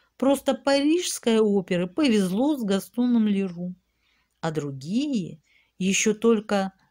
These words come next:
ожидают своего писателя". Вот так, друзья, вот такой экскурс у нас сегодня был с вами по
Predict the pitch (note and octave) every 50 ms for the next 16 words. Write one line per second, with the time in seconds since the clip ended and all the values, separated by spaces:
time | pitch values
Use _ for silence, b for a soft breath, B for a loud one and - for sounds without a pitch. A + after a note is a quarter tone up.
0 | _ _ _ - C#4+ C#4 A3 E3 F3 E3+ D3+ C#3 C3 C#3 D3 G#3 B3 B3+ A#3 F#3
1 | - - - - - - D3+ D#3 D3 D3+ C#3+ C#3 F3+ G3 F#3+ _ - - - -
2 | - D3+ D3+ D3 C#3+ C#3+ - - D3 D3 D3 D3 D#3 D#3 - _ _ - - _
3 | _ _ _ _ _ _ _ _ _ _ _ _ _ _ _ _ _ _ _ _
4 | _ _ _ _ _ _ _ _ _ _ _ _ _ _ _ _ _ _ _ _
5 | _ _ _ _ _ _ _ _ _ _ _ _ _ _ - A#3+ D4+ F4 F4 -
6 | - A#3 A3 G#3 F#3 E3+ - F#3 F3 F3 G3 F3+ F3+ - A3 A3 - G3+ F#3 F3+
7 | - - F3 F#3+ A#3+ C#4+ D4 - - - - - A#3 G#3 G3+ - F#3 E3+ F3 F3
8 | E3 - - F3 D#3+ E3 E3 D#3 D3 D#3+ D#3 D3+ D3 D3 C#3+ C#3 C3+ - - -
9 | C#3+ A3 C4 D4 C4+ G#3 E3+ D3+ - _ - A3+ C4+ D#4+ D#4